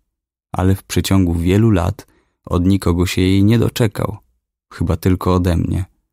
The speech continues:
Dlatego też lubił mnie najwięcej.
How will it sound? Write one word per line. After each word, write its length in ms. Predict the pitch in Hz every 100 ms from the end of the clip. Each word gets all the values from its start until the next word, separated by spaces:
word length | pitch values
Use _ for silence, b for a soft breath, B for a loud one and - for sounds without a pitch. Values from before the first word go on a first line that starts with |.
| _ _ _ -
Dlatego 360 | 90 101 95
też 220 | 95 92 101
lubił 300 | 104 98 95
mnie 200 | 92 90
najwięcej. 760 | 90 87 87 87 - -